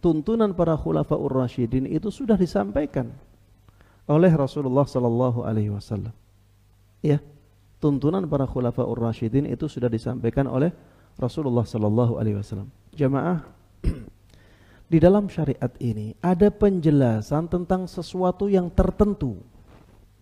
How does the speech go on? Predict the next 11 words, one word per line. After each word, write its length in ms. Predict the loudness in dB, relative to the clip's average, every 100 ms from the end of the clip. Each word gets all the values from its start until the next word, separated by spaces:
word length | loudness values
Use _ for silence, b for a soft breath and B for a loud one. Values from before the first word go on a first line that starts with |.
| _ _ _ _ _ _ -2
Penjelasan 560 | 0 4 4 4 2 0
tentang 320 | 0 -2 -2
sholat, 320 | -2 0 0 -6 -20 _
sholat 400 | -2 4 4 4 -2
fardu 560 | 2 4 2 -2 -4 0
tertentu. 560 | 0 0 0 -4 -6 -10 -12 _ _ _ b b b b b
Ada 240 | 6 8
penjelasan 560 | 6 6 6 6 4 0
tentang 320 | -2 0 0
sholat 320 | 2 2 0
subuh, 400 | 0 -2 0 -2